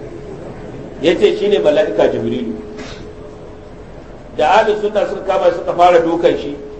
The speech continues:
sai ya ce, "Ai, shi, shi, shi ahlul baiti ne kuma.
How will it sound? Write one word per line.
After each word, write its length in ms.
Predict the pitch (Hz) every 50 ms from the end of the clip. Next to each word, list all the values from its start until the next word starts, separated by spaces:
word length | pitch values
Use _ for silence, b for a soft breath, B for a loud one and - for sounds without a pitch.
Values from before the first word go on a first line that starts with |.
| - - - - - - - - - - - -
sai 240 | - 156 175 185 185
ya 60 | 170 -
ce, 80 | 202 170 170
"Ai, 180 | 175 185 196 190 190
shi, 260 | 196 196 190 - - -
shi, 280 | - - 170 185 - -
shi 160 | - - 190 208
ahlul 360 | - 196 196 - 175 156 143
baiti 280 | 147 151 151 151 147 139
ne 120 | 120 117 113 113
kuma. 240 | 113 113 113 101 -